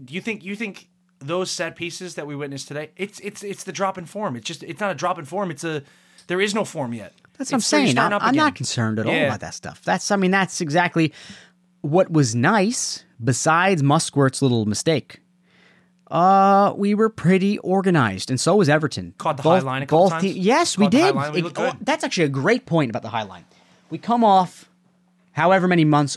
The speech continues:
Speaker 2: off break, and the high line stayed still.
Speaker 1: Mm.
Speaker 2: And that is something that needs to be practiced, practiced, practiced all the time if you wanna keep it together. You need such an understanding between your back four.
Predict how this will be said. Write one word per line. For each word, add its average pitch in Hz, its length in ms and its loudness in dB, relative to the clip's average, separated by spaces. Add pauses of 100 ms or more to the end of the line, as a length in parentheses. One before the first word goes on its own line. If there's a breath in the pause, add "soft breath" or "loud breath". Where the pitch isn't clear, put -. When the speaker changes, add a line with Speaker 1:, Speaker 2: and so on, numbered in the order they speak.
Speaker 2:
off 135 260 0
break, 113 340 -4 (360 soft breath)
and 139 180 2
the 117 60 -4
high 165 420 -6
line 135 400 -2
stayed 120 380 -4
still. 98 500 -10
Speaker 1:
Mm. 123 260 -8 (120)
Speaker 2:
And 147 240 0
that 202 280 -2
is 165 160 -2
something 156 360 -2
that 139 160 -4
needs 151 200 0
to - 100 -14
be 131 100 2
practiced, 151 760 -4 (160)
practiced, 127 440 -2
practiced 110 460 -4
all 120 200 -2
the 110 80 -10
time 113 320 0
if 101 100 -10
you 123 80 2
wanna 113 180 -2
keep 123 240 -6
it - 40 -20
together. 110 340 -2
You 113 120 -2
need 131 160 2
such 139 180 0
an 139 60 -2
understanding 123 480 -2
between 113 200 -6
your 104 80 -4
back 95 200 -6
four. 67 220 -16